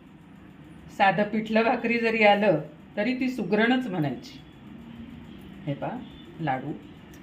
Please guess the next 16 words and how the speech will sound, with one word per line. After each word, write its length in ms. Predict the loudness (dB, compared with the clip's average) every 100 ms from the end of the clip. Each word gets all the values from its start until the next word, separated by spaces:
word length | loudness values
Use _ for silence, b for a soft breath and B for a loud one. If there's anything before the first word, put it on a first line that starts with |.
| -2
तयार 240 | 2 2 2
झालेला 380 | -2 0 0
आहे. 260 | -2 -4 -6 -6 -8 -8 -16 -6
ह्याच्याही 360 | -4 2 4 4
पेक्षा 320 | 2 0 -4
मोठा 320 | -4 -4 0
लाडू 260 | 2 2 2
असायचा, 380 | 0 -2 -4 -4
दोन 260 | 0 2 2
हातात 360 | 0 -4 -4
मावायचा 440 | -4 0 0 -2 -2
नाही 140 | -2
असा 220 | -2 -2
त्या 160 | -2 0
लाडू 240 | 2 0
करायच्या. 440 | -2 -4 -4 -6